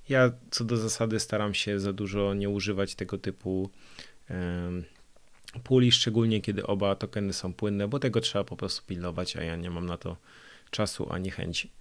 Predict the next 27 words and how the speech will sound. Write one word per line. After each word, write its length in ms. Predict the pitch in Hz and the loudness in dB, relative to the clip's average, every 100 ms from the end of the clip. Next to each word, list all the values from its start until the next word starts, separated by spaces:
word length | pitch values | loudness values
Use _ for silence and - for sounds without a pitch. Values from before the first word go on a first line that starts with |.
| - - - | -20 -20 -6
Tutaj 280 | 123 113 101 | -2 0 2
trochę 260 | 101 107 | 0 4
lepiej, 380 | 120 120 113 110 | 4 4 2 0
no 120 | 107 | 0
tutaj 240 | - 110 101 | -2 -4 -2
też 220 | - - | -2 -2
jest 120 | 95 | -2
bardziej 360 | 98 95 98 92 | -2 0 0 -2
atrakcyjne 760 | 95 92 - 95 95 95 95 - - - - | -2 -6 -4 -2 0 -2 -4 -8 -18 -16 -6
A 40 | |
P 420 | 104 - 104 107 | -4 0 2 2
Y, 60 | 104 | 2
także 460 | 95 92 98 95 95 - - - | 0 0 0 0 -4 -10 -10 -4
jeżeli 280 | 101 98 92 | -2 0 -2
chcecie, 320 | - 98 98 | -4 -4 -4
to 140 | 92 | -4
sobie 440 | - 90 87 92 - | -6 -6 -2 -2 -2
próbujcie 500 | 104 90 98 - 90 | -2 -2 -2 -2 -8
swoich 340 | - 95 90 | -4 -4 0
sił. 320 | - 123 131 - - - - | 2 2 0 -4 -20 -20 -4
Ja 100 | 120 | 2
oczywiście 480 | 113 - 104 - 101 | 2 2 0 0 0
nie 320 | 101 104 101 | 0 2 0
rekomenduję 640 | 101 - 98 95 101 107 104 | 0 0 0 2 2 0 0
tego, 480 | 101 92 95 95 95 - - - - - 110 | -2 0 2 0 -2 -14 -20 -20 -20 -6 -4
nie 100 | 104 | -2
polecam. 720 | 101 95 95 - 90 92 | 2 0 0 -2 -2 -2